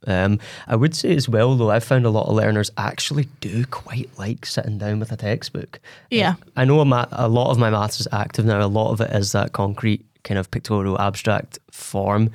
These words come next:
Speaker 1: and we do a lot of, uh, manipulatives and things, even in primary seven.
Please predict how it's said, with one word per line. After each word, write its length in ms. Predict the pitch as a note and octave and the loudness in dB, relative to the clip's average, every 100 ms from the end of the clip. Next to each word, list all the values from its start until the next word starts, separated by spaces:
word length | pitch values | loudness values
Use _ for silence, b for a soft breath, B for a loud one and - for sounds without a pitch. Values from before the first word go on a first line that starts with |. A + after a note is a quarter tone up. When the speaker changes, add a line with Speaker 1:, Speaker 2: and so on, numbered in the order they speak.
| B B B | B B B
Speaker 1:
and 160 | - G2+ | -2 0
we 60 | |
do 140 | G2+ G#2 | 2 2
a 40 | |
lot 360 | G2+ G2+ G#2 - | 2 2 2 2
of, 360 | G#2+ G2+ - - | 0 0 -4 -6
uh, 220 | G#2 F#2+ F2+ | -2 0 0
manipulatives 720 | G2+ G#2 - G#2+ G#2 G#2+ G#2 | 0 0 0 0 2 0 0
and 100 | F#2+ | 0
things, 240 | G2+ - | 0 0
even 280 | A#2 A2+ A2 | 2 2 2
in 80 | G2+ | 0
primary 320 | A2+ G2 G2 | 0 0 0
seven. 380 | - G2+ G#2+ A#2+ | -2 -2 0 0